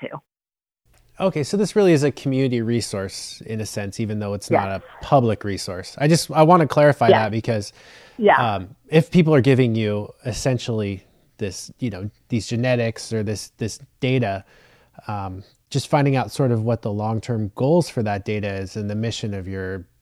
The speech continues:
Speaker 2: you know, of your nonprofit, I think is really important.
Speaker 1: Yeah, the mission is really to help the community define their own cultivars so that they have the power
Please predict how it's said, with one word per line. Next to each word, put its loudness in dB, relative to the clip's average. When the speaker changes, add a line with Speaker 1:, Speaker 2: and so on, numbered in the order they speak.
Speaker 2:
you -4
know, -6
of -8
your -4
nonprofit, -8
I -10
think -12
is -14
really -10
important. -12
Speaker 1:
Yeah, 8
the 6
mission 6
is 6
really 8
to 6
help 2
the 4
community 0
define 4
their 6
own 2
cultivars 4
so -10
that -2
they 4
have 2
the 0
power 2